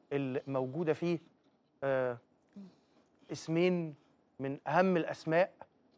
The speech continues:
الكادر اللي موجود فيه، آه، اسمين من أكبر الأسماء. إذا كنت هتقول، آه، آه، الأسماء المختلفة، إذا كنت هتقول نادية الجندي، فما فيش غير نادية الجندي واحدة. إذا كنت هتقول نبيلة عبيد، مش فيش غير نبيلة عبيد واحدة. يعني، هي دي أسماء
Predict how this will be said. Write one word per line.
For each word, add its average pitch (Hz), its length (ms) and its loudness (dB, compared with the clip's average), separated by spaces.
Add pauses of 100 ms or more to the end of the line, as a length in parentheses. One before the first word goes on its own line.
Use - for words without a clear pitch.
الكادر 147 460 2
اللي 147 220 -2
موجود 143 360 -2
فيه، 170 280 -4 (440)
آه، 135 520 2 (140)
اسمين 165 540 0 (120)
من 135 160 -4
أكبر 160 300 2
الأسماء. 165 460 2 (1300)
إذا 151 120 -2
كنت 202 240 4
هتقول، 196 420 4 (240)
آه، 151 360 6
آه، 139 460 4
الأسماء 156 340 4
المختلفة، 180 460 4
إذا 151 80 -6
كنت - 160 -4
هتقول 190 220 -2
نادية 196 160 0
الجندي، 185 260 0
فما 165 140 0
فيش 175 140 -4
غير 143 120 -2
نادية 143 200 -2
الجندي 120 260 -4
واحدة. 92 180 -10 (140)
إذا - 80 -20
كنت - 180 -6
هتقول 160 240 -2
نبيلة 165 220 2
عبيد، 143 300 0
مش 151 100 -8
فيش - 180 -8
غير 147 180 -4 (280)
نبيلة 156 240 4
عبيد 139 180 4
واحدة. 127 240 0
يعني، 120 160 -2
هي 160 40 2
دي 170 120 0
أسماء 175 260 -2